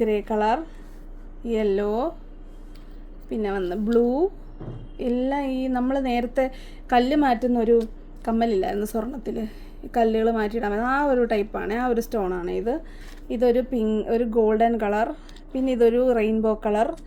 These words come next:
പിന്നെ വന്നിട്ട് ബേസിലൊരു ഗ്രേ വന്നിട്ട് ഒരു റെയിൻബോയിൽ വരുന്നത്. അപ്പം ഇത്രയും കളേഴ്സാണ് നമ്മൾ ആ ഒരു ഷീറ്റിൽ കണ്ടത്. അപ്പോൾ പതിനഞ്ച് രൂപയാണ് ഇതിൻ്റെ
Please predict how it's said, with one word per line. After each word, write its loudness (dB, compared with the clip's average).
പിന്നെ 0
വന്നിട്ട് 0
ബേസിലൊരു 2
ഗ്രേ 6
വന്നിട്ട് 0
ഒരു 6
റെയിൻബോയിൽ 2
വരുന്നത്. -6
അപ്പം -2
ഇത്രയും -2
കളേഴ്സാണ് 0
നമ്മൾ -2
ആ 0
ഒരു -2
ഷീറ്റിൽ -4
കണ്ടത്. -2
അപ്പോൾ 4
പതിനഞ്ച് 2
രൂപയാണ് 2
ഇതിൻ്റെ -2